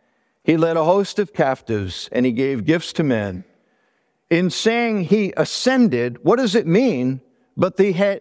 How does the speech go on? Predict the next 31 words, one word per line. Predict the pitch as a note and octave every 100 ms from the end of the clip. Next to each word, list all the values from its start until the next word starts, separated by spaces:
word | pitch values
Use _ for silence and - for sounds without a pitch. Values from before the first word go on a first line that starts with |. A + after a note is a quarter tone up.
| -
that | C#3 G3 D3+
he | G3+ A#3
had | F3+ G3 F#3+
also | - G3 A3+ - G#3 F#3+
descended | E3+ A#3+ D4+ - G3 D3 B2+ C3 B2
into | F#3+ G#3+ A3
the | G3+
lower | G3 A3+ A#3
regions, | G#3 A3+ C#3+ C3 A2 A2+
the | D#3
earth? | D#3+ G2+ - _ _ _ _ _ _
He | - C#4 C4
who | A#3+
descended | E3+ C4 - G3 D3+ C3 C3 D3 _ _ _ _ _ -
is | F3+ F#3
the | F#3+
one | G#3 A3+
who | G#3 F#3+ G#3
also | F3+ G#3+ G#3+ G3 F#3
ascended | E3+ B3 C#4+ - D#3 B2+ B2 C3
from | - D#3+ D3 D3
above | C3 D#3+ D#3+
all | E3 E3+
the | D#3+
heavens | D#3 D#3 A#2+ G#2+ -
that | B2
he | B2 C#3+
might | C3+ B2+ B2+
fill | - D#3 D#3 A2+ G2 -
all | B2+ A2+ A#2 A2+ _
things. | - B2+ A2+ E2+ - -